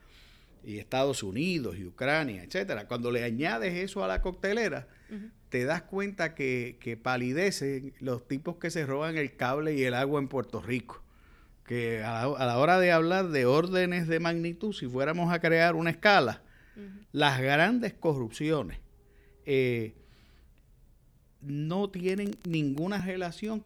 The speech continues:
Speaker 1: con la suma total de las pequeñas múltiples corrupciones que sí narramos. Eh, y que esas grandes corrupciones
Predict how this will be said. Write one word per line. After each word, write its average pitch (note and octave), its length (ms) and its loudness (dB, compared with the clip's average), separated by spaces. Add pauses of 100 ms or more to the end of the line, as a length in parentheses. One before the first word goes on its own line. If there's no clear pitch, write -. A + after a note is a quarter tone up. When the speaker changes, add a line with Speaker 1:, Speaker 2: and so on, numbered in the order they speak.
Speaker 1:
con D3 240 -2
la C3 160 -2
suma F#3+ 320 -6
total F#3 400 -8
de D#3+ 100 -4
las C3+ 140 -8
pequeñas D3+ 640 -6
múltiples D#3+ 540 -8
corrupciones F3 760 -6
que B2 160 -10
sí B2+ 160 -10
narramos. A#2 440 -10 (880)
Eh, B2+ 480 -4 (160)
y C#3+ 120 -6
que C#3+ 280 -2
esas F3 380 -6
grandes E3+ 460 2
corrupciones G#2 760 -6